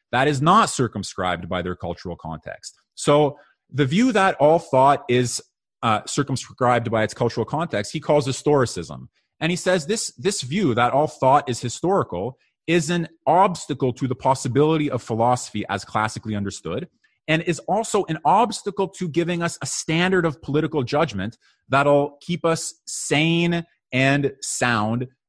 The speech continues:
in politics. Because he says, when you reject the possibility of a rational standard, a trans-historical rational standard, you're left with just accepting dispensations of fate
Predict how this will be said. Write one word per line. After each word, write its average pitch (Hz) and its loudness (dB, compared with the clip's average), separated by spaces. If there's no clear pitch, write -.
in 127 0
politics. 185 -2
Because 147 0
he 170 -2
says, 170 0
when 165 -2
you 233 -2
reject 160 -2
the 143 -4
possibility 151 0
of 135 2
a 127 4
rational 123 0
standard, 139 -4
a 120 -2
trans-historical 131 -2
rational 117 -2
standard, 139 -6
you're 147 2
left 147 -2
with 165 -6
just 156 -4
accepting 165 -6
dispensations 143 -6
of 117 -4
fate - -4